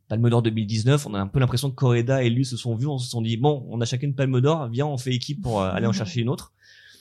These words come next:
Speaker 1: Donc voilà, euh, moi je leur, je leur souhaite vraiment d'être récompensés parce que c'est un, c'est un film, euh, magnifique qui m'a vraiment, vraiment ému aux larmes. Par contre, il va falloir attendre un petit peu pour le voir parce qu'il ne sortira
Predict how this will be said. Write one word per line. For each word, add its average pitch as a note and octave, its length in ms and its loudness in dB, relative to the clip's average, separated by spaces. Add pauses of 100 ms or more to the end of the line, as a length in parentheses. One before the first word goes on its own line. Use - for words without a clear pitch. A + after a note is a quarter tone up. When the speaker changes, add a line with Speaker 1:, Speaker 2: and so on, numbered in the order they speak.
(240)
Speaker 1:
Donc A2+ 80 -2
voilà, F3+ 260 2
euh, A#2+ 140 2
moi C3 140 4
je A#2+ 80 2
leur, A2 120 2
je - 380 -4
leur A2+ 120 2
souhaite E3 200 -2
vraiment C3 280 2
d'être B2 280 -4
récompensés A#2 560 -4
parce F#2+ 200 -8
que G#2 120 -8
c'est F#2+ 240 -10
un, F2+ 460 -6
c'est - 240 -12
un F#2+ 120 -6
film, A2+ 220 -6
euh, F#2+ 260 -2
magnifique A#2 480 -4
qui - 100 -16
m'a G2 140 -4
vraiment, A#2+ 460 -4
vraiment A2 340 -6
ému A2+ 220 -4
aux G#2 80 -4
larmes. B2 260 -4 (800)
Par - 100 -12
contre, A#2+ 320 -10
il E2 60 -14
va E2+ 80 -12
falloir G2 220 -8
attendre G#2 240 -10
un A2+ 60 -4
petit B2 120 -8
peu B2 120 -6
pour A#2 140 -6
le G2+ 100 -2
voir A#2+ 200 -2
parce F#2 180 -8
qu'il A#2+ 300 -2
ne G2 60 -2
sortira G#2+ 580 -8